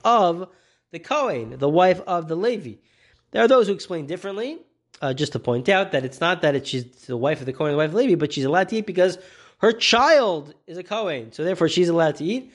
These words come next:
or her child is a Levi, therefore she's allowed to eat Meiser.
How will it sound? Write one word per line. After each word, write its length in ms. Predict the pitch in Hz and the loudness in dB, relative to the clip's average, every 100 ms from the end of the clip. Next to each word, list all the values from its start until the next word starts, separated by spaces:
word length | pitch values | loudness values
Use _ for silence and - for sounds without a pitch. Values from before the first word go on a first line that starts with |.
| _ _ | _ _
or 100 | 160 | -2
her 80 | 170 | 0
child 460 | 190 - 202 277 269 | 0 2 4 4 2
is 60 | |
a 80 | 262 | 0
Levi, 340 | 294 359 285 156 | 0 -2 -4 -8
therefore 240 | 175 170 | -8 -10
she's 180 | 170 175 | -12 -8
allowed 220 | 175 170 | -8 -6
to 80 | 170 | -8
eat 100 | 202 | -2
Meiser. 500 | 233 269 - 117 | 2 4 2 -4